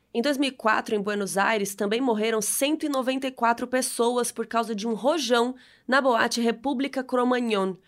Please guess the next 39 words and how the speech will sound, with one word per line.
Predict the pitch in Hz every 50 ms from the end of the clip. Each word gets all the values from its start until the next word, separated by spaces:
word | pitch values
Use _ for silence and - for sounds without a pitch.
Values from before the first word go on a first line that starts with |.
| _ _ _ _
Outras | - 220 240 240 233 233 214 208
mil | 233 240 277 320 339
quatrocentas | 339 311 277 277 262 254 - - 262 277 269 254 233
e | 254
noventa | 254 240 233 208 240 254 262 277
e | 277 247
duas | 208 196 233 247 285 330 320 320 -
pessoas | - 269 262 - - - 247 226 226 233 233 226 -
ficaram | 247 233 - 220 214 214
feridas. | 208 - - 220 202 185 175 165 175 - - - - _ - _ _ - - - - - -
A | -
boate | 202 208 208 208 226 233 233 233 - -
tinha | - 240 233 226
cerca | 233 - 240 220 226 233 226
de | 196 220
quatro | - - _ 254 262 262 269 269 - 285 269
mil | 262 254 247 247
pessoas | 254 247 240 - - - 240 240 254 254 240 220 196
naquela | 208 202 208 214 202 208 208
noite, | 202 196 196 196 196 196 196 - -
sendo | - - 185 185 185
que | 190 214
a | 208
lotação | 202 196 196 196 202 196 196 - 202 202
máxima | 202 202 208 208 208 214 208 196
era | 190 196
de | 190 214 208
mil | 208 220 233 262
e | 285 269
quinhentas. | - - 294 285 247 208 175 156 147 147 - - - - - - _ _ - - - - - - _ _ _
Tava | 190 196 202 220
rolando | 240 254 247 240 240 233 262
um | 277
show | 254 - - 247 247
de | 220 254
rock | 285 269 240 226 220 233 233 - 240
da | 202 208 196
banda | 190 214 214 214 208 208
Calerreiros. | 208 - 233 240 247 247 247 - 220 226 220 208 165 160 - - - -